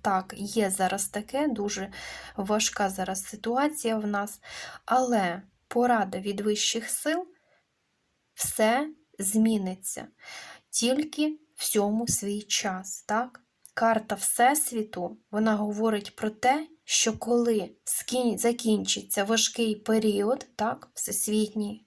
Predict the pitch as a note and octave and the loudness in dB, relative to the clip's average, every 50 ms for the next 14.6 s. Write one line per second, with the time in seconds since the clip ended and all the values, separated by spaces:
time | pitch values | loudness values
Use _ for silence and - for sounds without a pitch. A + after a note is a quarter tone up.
0 | _ _ - G#3+ G3+ F#3+ - G#3 G3 G3 G3+ G#3 - _ - G#3+ G#3 G3+ G#3 G3+ | _ _ -8 -8 -6 -4 -2 -2 -2 -2 -2 -8 -12 _ -4 -2 -2 -2 -2 -4
1 | F#3+ G3 F#3+ F#3+ F#3+ - - - G#3 G#3+ B3+ C#4 D4+ D4+ - - - - - - | -4 -4 -4 -4 -4 -6 -6 -6 -2 0 2 0 0 -2 -6 -10 -10 -10 -20 -16
2 | - - - - - - - - - - - - G#3+ G#3 A3 A3 A3+ A3 G#3+ A3 | -14 -12 -12 -12 -12 -14 -16 -18 -20 -16 -6 -6 -2 2 2 4 4 2 2 0
3 | - G3+ G#3 G#3+ - - - G#3+ G#3 G3+ G3+ G3+ G3+ G3+ G3 - G3+ G#3 G#3+ - | -2 -2 -2 -2 -2 0 0 0 2 2 2 0 0 -2 -4 -4 -6 -6 -6 -8
4 | - - - - - - - - - - - _ _ - - D4 C#4 C4 - - | -16 -20 -18 -18 -16 -16 -16 -16 -18 -20 -20 _ _ -2 2 2 2 2 0 -10
5 | - - - F4+ E4 C#4+ B3 A#3+ A#3 A#3+ A3+ - - A3+ A3 G#3 F#3 F3+ F3 - | -4 2 4 6 6 8 8 6 4 4 4 2 4 4 4 4 2 0 -2 -2
6 | G#3+ G3 G#3 G#3+ G#3+ A3+ B3+ C#4+ D4 D4 D4 D4 D4 - _ _ _ _ - F#3 | -2 0 0 2 4 4 4 4 2 2 0 -4 -4 -6 _ _ _ _ -6 -2
7 | F3+ F#3 G3 A3 A#3 B3+ B3+ A#3+ A3+ - G3 G#3+ G#3 G#3 G3+ G#3 G#3 G3+ G3+ F#3+ | 0 2 4 4 4 2 0 -2 -4 -6 -4 -2 -2 0 0 -2 -2 -2 -2 -2
8 | F#3+ G3 G3 G#3 A3+ A3 - - F#3+ F#3+ F#3+ - - - G#3 G3+ G#3 - - - | -2 -4 -2 -2 -2 -4 -4 -6 -8 -6 -4 -4 -2 0 0 0 -2 -4 -6 -6
9 | - F#3+ F#3+ - - - - G3 F#3 F3+ F#3+ A3 A3 - - - - - - - | -6 -4 -4 -4 -6 -4 -4 -4 -4 -4 -6 -8 -12 -14 -18 -18 -16 -16 -16 -16
10 | - - - - - - - - - - _ _ _ _ - A#3 F#3+ G3 G#3+ A3+ | -16 -16 -16 -16 -16 -18 -18 -20 -20 -20 _ _ _ _ -10 -4 0 2 6 6
11 | B3+ D4 D4+ D4+ D4+ - - - G#3+ G#3 - - - - A3+ A#3+ C#4 D4 - - | 6 6 4 2 0 0 -2 -4 -4 -2 0 0 0 2 0 0 0 0 -2 -2
12 | B3+ A#3 G#3 G3 F#3+ G#3+ G#3+ A3+ A#3+ A#3+ A#3+ - G#3+ G3+ G#3 A3 A#3+ B3 - - | -4 -4 -4 -2 2 2 4 4 4 2 -2 -2 -2 0 0 0 0 2 0 2
13 | A3+ A3 G#3 G3 G3 F#3+ G3 F#3 F#3+ - G#3+ G#3+ A3 A3 G#3 G#3 - - G3+ G3+ | 2 2 0 0 0 -2 -2 -2 -4 -2 0 0 0 0 -2 -6 -6 -8 -8 -6
14 | G3 - - G3+ F#3+ F#3 F#3 - - - - | -4 -4 -2 0 0 0 0 -2 -6 -6 -10